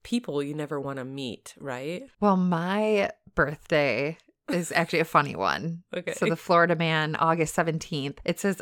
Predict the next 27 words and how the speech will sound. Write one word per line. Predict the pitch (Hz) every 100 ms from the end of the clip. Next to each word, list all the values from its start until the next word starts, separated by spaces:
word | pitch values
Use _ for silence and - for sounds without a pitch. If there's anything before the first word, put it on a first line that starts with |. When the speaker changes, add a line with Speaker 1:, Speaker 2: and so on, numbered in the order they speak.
| -
Speaker 2:
"Florida | - 190 190 220 233
man | 214 196
arrested | 180 160 160 - 160
with | 156 156
two | - 226 208
cans | - 180 165 165
of | 151
fart | - 147 -
spray." | - 151 - - 277 -
<laughs> | 440 - - - - - - - - 240 - - - 277 - - - - - - - -
Eighteen-year-old | 262 233 - 285 233 220 202
Willie | 185 180 196 214
Edwards | - 170 170 156 165
was | 185
arrested | 180 165 160 -
and | 185 180
booked, | 160 156 - - -
um, | 165 160 -
after | 156 -
officers | - 156 180 - 190
stopped | - 170 156 -
him | 170
for | 170
driving | 160 151 143 160
an | 156 -
unregistered | 151 160 139 156 - 147 147
vehicle. | 151 139 - - -